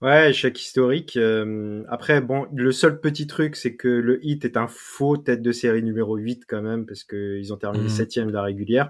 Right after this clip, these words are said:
Speaker 1: parce qu'ils ont, se sont foirés sur le play-in. Mais, euh, néanmoins, euh, néanmoins, c'est, c'est, peu importe la manière dont ça s'est passé, parce qu'effectivement, le Heat a shooté de manière totalement indécente et incandescente. Ça n'a aucun sens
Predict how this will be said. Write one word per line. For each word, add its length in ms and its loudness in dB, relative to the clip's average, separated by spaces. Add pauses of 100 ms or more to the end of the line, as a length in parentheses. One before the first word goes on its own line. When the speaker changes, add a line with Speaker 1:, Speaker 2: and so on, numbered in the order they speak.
Speaker 1:
parce 160 -18
qu'ils 220 -8
ont, 160 -8 (220)
se 120 -18
sont 160 -10
foirés 360 4
sur 160 -2
le 100 -2
play-in. 480 -4 (380)
Mais, 260 4
euh, 220 6
néanmoins, 760 6
euh, 720 6
néanmoins, 460 2
c'est, 320 -4
c'est, 320 -6 (320)
peu 120 6
importe 380 6
la 100 6
manière 540 6
dont 120 0
ça 120 -6
s'est 140 -2
passé, 340 -2
parce 160 -10
qu'effectivement, 760 -2
le 240 -4
Heat 240 -4
a 180 0
shooté 400 -4
de 120 -4
manière 340 -4
totalement 400 -4
indécente 580 -4
et 160 -2
incandescente. 720 -4
Ça 120 -8
n'a 240 -8
aucun 280 0
sens 420 -4